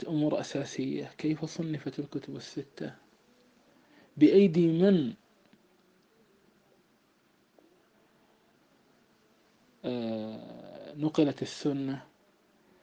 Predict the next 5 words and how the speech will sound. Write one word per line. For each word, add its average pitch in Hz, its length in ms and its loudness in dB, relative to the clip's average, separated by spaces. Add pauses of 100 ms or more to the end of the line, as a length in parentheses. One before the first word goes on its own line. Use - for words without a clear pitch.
(3000)
هل 180 200 4
كانوا 180 340 4
فعلًا 151 420 2
علماء 139 340 -2
سلطان؟ 127 600 -8